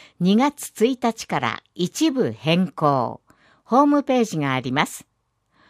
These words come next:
豊島区児童相談所が窓口となります。豊島区長崎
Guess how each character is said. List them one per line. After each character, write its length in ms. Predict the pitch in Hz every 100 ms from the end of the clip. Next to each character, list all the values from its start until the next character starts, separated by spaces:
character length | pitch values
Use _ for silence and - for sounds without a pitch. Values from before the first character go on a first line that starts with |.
| _ _ _ _ _ _
豊 140 | 233 233
島 320 | - 302 285
区 300 | - 165 127
児 200 | - 185
童 200 | 269 302
相 280 | 294 294 277
談 280 | 269 269 247
所 160 | 294
が 180 | 269 196
窓 300 | 131 143 214
口 300 | 190 175 -
と 160 | 135 123
な 160 | 127
り 160 | 127 120
ま 100 | 143
す。 240 | - - _ _ _ _ _ _ _ _ _ _ _ _ _ _ _
豊 120 | 233 233
島 300 | 285 294 285
区 140 | 226
長 280 | 190 185 220
崎 500 | - 156 - 117